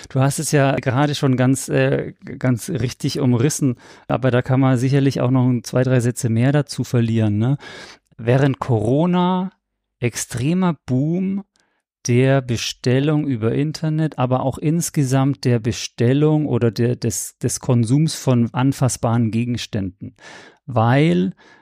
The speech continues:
während Corona durfte man Dienstleistungen nicht in Anspruch nehmen, ne? Also Gastronomie, Reisen war nicht möglich,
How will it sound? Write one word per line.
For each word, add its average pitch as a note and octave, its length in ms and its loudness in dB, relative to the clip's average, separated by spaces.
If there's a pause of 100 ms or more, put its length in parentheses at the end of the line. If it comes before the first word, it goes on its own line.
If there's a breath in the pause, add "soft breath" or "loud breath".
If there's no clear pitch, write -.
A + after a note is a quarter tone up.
(140 soft breath)
während A#2 360 0
Corona C3+ 480 2
durfte B2+ 340 0
man B2 240 4
Dienstleistungen A2 680 0
nicht G2+ 180 -4
in - 80 -8
Anspruch G#2 460 -8 (340)
nehmen, G#2 460 -2
ne? F#3 200 0 (140)
Also A2 420 -6
Gastronomie, B2 880 0
Reisen E3+ 560 0
war E3 140 2
nicht C#3 240 0
möglich, D#3 640 0